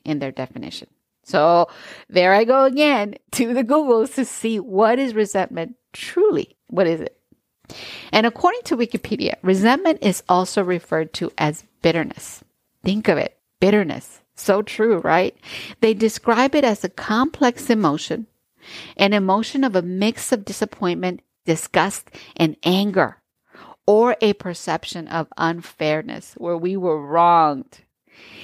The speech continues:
It stems from the French word ressentir,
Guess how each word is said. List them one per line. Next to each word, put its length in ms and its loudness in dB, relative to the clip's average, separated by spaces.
It 180 -4
stems 440 -4
from 260 -2
the 300 -4
French 400 0
word 360 0
ressentir, 800 -4